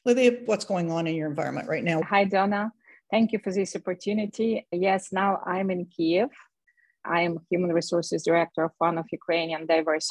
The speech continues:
Speaker 2: holding. My company gave me possibility to use a hybrid type of work. So I'm moving between Ukraine, um, between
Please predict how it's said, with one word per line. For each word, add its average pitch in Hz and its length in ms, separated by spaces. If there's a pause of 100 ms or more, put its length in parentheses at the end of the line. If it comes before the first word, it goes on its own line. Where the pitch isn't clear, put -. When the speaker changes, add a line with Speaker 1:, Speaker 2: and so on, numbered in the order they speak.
Speaker 2:
holding. 185 440 (760)
My 160 180
company 170 500
gave 165 160
me 165 120
possibility 165 680
to 208 220
use 202 260
a 175 60
hybrid 170 600
type 170 300
of 160 80 (100)
work. 180 300
So 165 220
I'm 165 340
moving 170 500
between 170 640
Ukraine, 175 600 (220)
um, 156 380
between 165 440